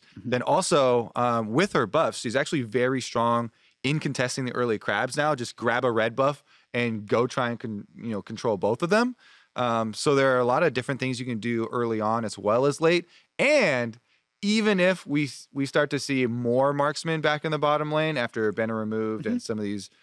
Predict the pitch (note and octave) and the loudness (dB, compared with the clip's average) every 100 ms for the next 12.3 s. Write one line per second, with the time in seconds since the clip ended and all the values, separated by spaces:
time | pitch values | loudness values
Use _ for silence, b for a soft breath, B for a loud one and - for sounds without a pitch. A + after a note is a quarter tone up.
0 | b b G#2 G#2 G2+ B2 A2+ A2 G#2 A#2 | b b -6 -6 -4 -2 2 2 0 -2
1 | G#2+ A2 A2+ G#2+ G2 D#3 F3 C3+ - _ | -4 -4 -4 -2 -2 0 0 0 -4 _
2 | _ _ _ - A#2 C#3 C#3+ C3+ C#3 - | _ _ _ -8 -2 0 0 0 0 0
3 | C3+ A#2+ G2+ F#3+ A3 D3 G#2+ G#2 - _ | 0 0 2 2 2 2 2 -2 -8 _
4 | _ _ A2+ A#2 A2 G#2+ G#2+ G#2+ _ B2+ | _ _ -2 0 0 -2 -4 -10 _ 0
5 | B2 A#2+ A#2 A#2 A#2+ A2+ A#2+ B2 - C#3+ | 2 2 0 -2 -2 0 0 -2 -2 -2
6 | C#3 C3 B2+ A#2 A2 - B2+ A#2 A#2 G#2+ | 0 0 2 0 -2 -4 -4 -2 -2 -2
7 | F#2+ _ A2 G#2 G2+ A2+ A#2+ A#2 A2+ G#2 | -8 _ -8 -8 -4 -2 -2 -2 -4 -8
8 | G2+ B2 D3 A#2 G2+ F#2+ F#2 A#2 A2+ A2+ | -4 -4 -2 -4 -2 -4 -6 -6 -4 -6
9 | C3 - C#3 B2+ C3 A#2+ A2 - b b | -6 0 0 2 0 0 0 -4 b b
10 | b G#2+ G#2 G2+ F#2+ F#2 G2+ - A#2 - | b -6 -4 -4 -4 -8 -12 -8 -8 -2
11 | C#3 A#2+ A2+ A2 - A2+ G#2 G2+ F#2+ F#2 | -2 0 -2 -2 0 0 0 -2 -8 -4
12 | A#2 G2+ F#2+ | -4 -4 -8